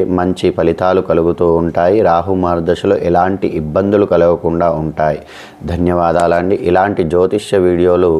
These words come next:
మరింత తెలుసుకోవాలంటే లైక్ చేయండి, షేర్ చేయండి, మా ఛానల్ని సబ్స్క్రైబ్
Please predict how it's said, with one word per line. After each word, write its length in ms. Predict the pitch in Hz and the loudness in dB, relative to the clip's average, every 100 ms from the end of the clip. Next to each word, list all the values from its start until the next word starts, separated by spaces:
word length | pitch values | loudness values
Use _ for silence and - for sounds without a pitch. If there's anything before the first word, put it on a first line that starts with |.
| - | -2
మరింత 460 | 90 87 95 98 87 | -2 0 0 -2 -2
తెలుసుకోవాలంటే 880 | 85 82 - 87 85 85 87 85 90 | -2 -2 -2 0 2 2 0 0 0
లైక్ 360 | 76 82 90 - | 2 0 0 0
చేయండి, 320 | 90 87 90 | 0 0 -2
షేర్ 300 | - 82 85 - | -2 0 0 0
చేయండి, 260 | 87 85 92 87 | 0 0 0 0
మా 60 | 78 - | 0 0
ఛానల్ని 340 | 82 82 85 | 0 0 -2
సబ్స్క్రైబ్ 520 | 82 82 - - 87 | -2 -4 -4 -2 -2